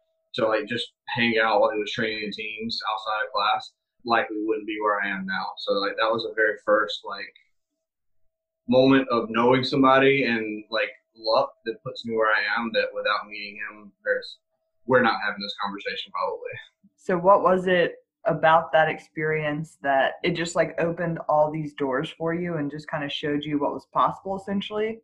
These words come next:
Speaker 2: from that kind of mentorship?
Speaker 1: Yeah, I mean, it showed me what was possible, opened me up to a career that, like I, like I said, I didn't really have any prior knowledge of.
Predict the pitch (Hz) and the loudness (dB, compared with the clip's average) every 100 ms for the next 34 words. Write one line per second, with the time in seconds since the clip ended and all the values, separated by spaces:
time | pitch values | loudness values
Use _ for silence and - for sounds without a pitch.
0 | _ 180 180 175 180 - - 165 147 147 | _ -4 0 2 2 -2 -4 -4 -2 -4
1 | 151 175 175 196 208 208 _ _ 131 123 | -4 -8 -8 -6 -8 -10 _ _ 2 2
2 | 107 117 131 123 147 151 156 143 127 123 | 2 2 2 4 6 6 6 6 4 4
3 | 120 - 120 120 120 135 135 131 113 107 | 4 2 -4 0 4 4 4 2 4 2
4 | 113 - 120 113 113 110 113 110 113 107 | 2 0 4 4 4 -2 -6 -8 -2 4
5 | 110 113 110 104 104 110 101 - 110 107 | 4 4 2 0 0 -4 -4 -4 -6 -6
6 | 110 110 107 107 107 113 110 110 107 101 | -6 -6 -4 -2 -2 -4 -6 -6 -6 -2
7 | 107 107 107 110 104 - 107 107 - _ | -4 -4 -8 -10 -10 -2 0 0 -4 _
8 | - 104 101 104 110 113 113 127 | -4 -2 -2 0 -2 2 2 2